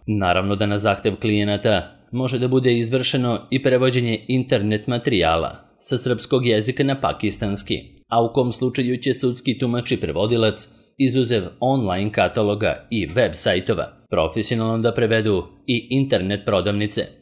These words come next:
ali i svaku vrstu softvera, odnosno aplikacije i programe, bez obzira koliko da su kompleksni, isključivo u zavisnosti od toga o kakvim sadržajima se radi,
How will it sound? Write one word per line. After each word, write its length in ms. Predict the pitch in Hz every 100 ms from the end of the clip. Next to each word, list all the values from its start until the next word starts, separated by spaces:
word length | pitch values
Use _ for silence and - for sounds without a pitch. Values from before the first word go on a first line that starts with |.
| _
ali 480 | 120 120 123 107 104
i 100 | 127
svaku 560 | 120 127 127 - 139 101 107
vrstu 400 | 120 107 - 147
softvera, 540 | - - - 101 - - _
odnosno 480 | 131 123 131 135 131
aplikacije 680 | 127 143 135 92 85 113 92
i 60 |
programe, 460 | 90 101 95 101 85 - _ -
bez 300 | 101 95 104
obzira 360 | 98 120 117
koliko 400 | 117 117 120 135
da 160 | 104 104
su 140 | -
kompleksni, 720 | 135 147 147 78 - 120 78 - - -
isključivo 520 | 123 131 123 127 120
u 40 |
zavisnosti 680 | 113 110 123 - 127 107 107
od 140 | 78 -
toga 420 | 90 82 107 -
o 120 | 110
kakvim 340 | - 113 127 120
sadržajima 600 | - 113 117 113 95 101
se 180 | - 80
radi, 400 | 107 113 95